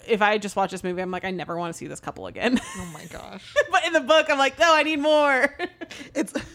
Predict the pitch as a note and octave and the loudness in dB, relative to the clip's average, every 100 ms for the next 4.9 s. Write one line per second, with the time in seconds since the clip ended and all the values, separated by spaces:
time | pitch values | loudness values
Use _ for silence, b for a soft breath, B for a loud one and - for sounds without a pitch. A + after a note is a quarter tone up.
0 | - D#4+ C#5+ D#4 - B3+ - A3+ C4+ - | -20 -4 -4 -4 -14 -18 -12 -4 -2 -2
1 | - B3+ A#3 G#3+ G#3+ G#3 F#3+ E3 D3+ C#3+ | -6 -6 -6 -4 -4 -6 -8 -8 -8 -8
2 | C#3 C#3 E3 - F#3 G3 G#3 F3 D3+ - | -12 -18 -20 -18 -18 -14 -10 -10 -10 -12
3 | - E3 C3+ C3 D3 C#3 B2+ D#3+ F3 _ | -16 -14 -12 -14 -14 -16 -16 -18 -20 _
4 | _ _ _ E3+ D3+ C3+ A#2+ A#2 | _ _ _ -20 -20 -18 -18 -18